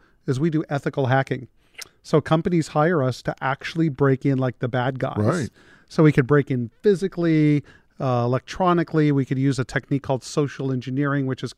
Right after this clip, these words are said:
Speaker 1: uh, you've heard of phishing before.
Speaker 2: Right.
Speaker 1: And these sort of types of what we call tradecraft. And then the chief hacking officer, a great title, of a company called KnowBe4. And we're based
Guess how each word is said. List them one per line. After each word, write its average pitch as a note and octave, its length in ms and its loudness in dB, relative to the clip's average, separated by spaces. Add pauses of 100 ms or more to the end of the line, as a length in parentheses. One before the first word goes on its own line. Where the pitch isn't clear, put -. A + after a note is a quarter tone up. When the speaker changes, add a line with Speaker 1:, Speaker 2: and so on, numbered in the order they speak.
(100)
Speaker 1:
uh, C3+ 260 -4
you've C#3 240 -6
heard C#3 160 -4
of B2 100 -10
phishing D3 380 -4
before. C3+ 580 -4
Speaker 2:
Right. G#2+ 360 0
Speaker 1:
And C#3 180 4
these C#3+ 220 2
sort C#3 240 0
of C3 180 -2 (200)
types - 420 -2
of B2+ 260 -4
what C#3 140 -6
we D3 80 -4
call C3 240 -2
tradecraft. C#3 800 0 (540)
And D3 120 0
then F3 240 4
the D3 80 -4
chief - 240 -4
hacking F3 340 0
officer, C#3+ 560 0 (140)
a C#3+ 80 -2
great C3 300 0
title, C3 420 -2 (360)
of C3 120 2
a C3+ 60 0
company C#3+ 320 0
called B2+ 320 0
KnowBe4. D3+ 640 2 (680)
And C3+ 360 2
we're D3 140 4
based C3+ 420 0